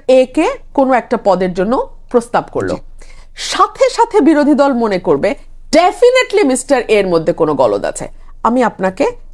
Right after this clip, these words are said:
Speaker 1: একটা ছোট উদাহরণ দিয়ে বুঝাই। চিফ জাস্টিস কে এম হাসান,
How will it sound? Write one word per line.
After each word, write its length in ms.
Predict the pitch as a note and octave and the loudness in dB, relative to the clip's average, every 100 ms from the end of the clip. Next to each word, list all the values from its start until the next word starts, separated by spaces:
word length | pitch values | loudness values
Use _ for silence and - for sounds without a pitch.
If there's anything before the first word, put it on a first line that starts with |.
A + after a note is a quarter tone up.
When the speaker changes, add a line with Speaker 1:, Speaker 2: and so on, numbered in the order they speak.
| - | -8
Speaker 1:
একটা 160 | F#3 | -4
ছোট 280 | F#3+ - C#4 | -2 -2 0
উদাহরণ 460 | F#3 C3+ D3+ B2 A#2+ | 0 -2 -2 -6 -8
দিয়ে 100 | G#2 | -12
বুঝাই। 280 | - - - - - - - - | -12 -14 -16 -18 -20 -20 -20 -4
চিফ 300 | - G4+ - | 0 0 0
জাস্টিস 420 | F4+ F4+ - D#4 | -4 -2 -4 -4
কে 200 | - G3 | -2 0
এম 120 | E3 E3 | 0 -2
হাসান, 440 | C#3+ - G2 | -8 -6 -8